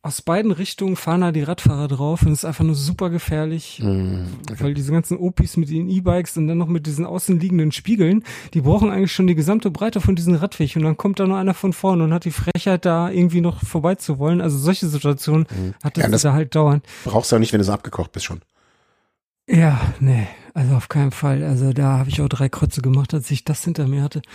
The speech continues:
Speaker 1: Also das war echt anstrengender als alles vorher. <clears throat> Halt psychisch anstrengend.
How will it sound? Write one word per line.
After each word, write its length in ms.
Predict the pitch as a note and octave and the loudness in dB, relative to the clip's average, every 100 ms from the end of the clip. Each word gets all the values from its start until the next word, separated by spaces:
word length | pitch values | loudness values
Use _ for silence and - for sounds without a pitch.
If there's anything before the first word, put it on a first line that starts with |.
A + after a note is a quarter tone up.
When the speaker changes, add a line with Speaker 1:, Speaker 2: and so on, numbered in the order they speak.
| - - - - - | -20 -20 -20 -20 -12
Speaker 1:
Also 160 | - D3 | 0 2
das 200 | D#3 - | 2 2
war 160 | D#3+ F3+ | 2 2
echt 200 | - F#3+ | 0 0
anstrengender 500 | F3+ - F3+ E3 D#3 | 0 0 2 4 4
als 160 | D#3 | 0
alles 240 | F3+ D#3 - | -4 -8 -10
vorher. 280 | D#3 C#3+ C3 - - - | -10 -10 -10 -18 -20 -20
<clears throat> 360 | - _ _ _ | -20 _ _ _
Halt 720 | B3 B3 G#3+ C3 C3+ C#3+ - | 0 4 2 2 -2 -4 -4
psychisch 500 | - - F3 C#3+ A#2+ | -6 -2 0 0 0
anstrengend. 580 | - C3+ - - B2 - | 0 -2 -2 -4 -6 -6